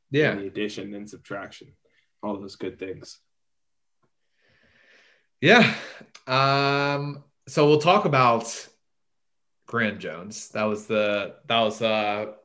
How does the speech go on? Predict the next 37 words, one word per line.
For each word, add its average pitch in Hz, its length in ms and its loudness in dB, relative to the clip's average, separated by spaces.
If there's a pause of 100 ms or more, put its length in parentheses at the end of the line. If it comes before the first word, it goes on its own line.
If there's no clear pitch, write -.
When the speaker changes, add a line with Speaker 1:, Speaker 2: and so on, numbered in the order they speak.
(120)
Speaker 1:
very 120 340 2
mentioned 113 560 0 (420)
thing 123 220 0
in 117 120 -2
the 117 100 -2
three 123 220 -2
words, 117 280 2
but 113 260 0
let's 123 180 0
talk 151 160 2
about 123 200 0
the 113 60 -4
match 104 280 0
first. - 800 -4 (340)
Uh, 98 460 -4
and 107 560 2 (400)
the 139 60 -4
first 165 280 6
person 139 300 4
you 131 80 6
have 117 120 4
to 113 60 -12
talk 117 240 4
about 98 560 -2
is 95 680 -6
Callum 92 280 -10
Wilson. 69 400 -14 (1160)
Speaker 2:
Well, 123 280 0
I 127 100 2
mean, 139 140 -2
let's, 156 400 4
let's 190 240 4
actually, 226 500 4
I 160 140 8
do 165 280 8
kind 160 240 2
of 123 240 0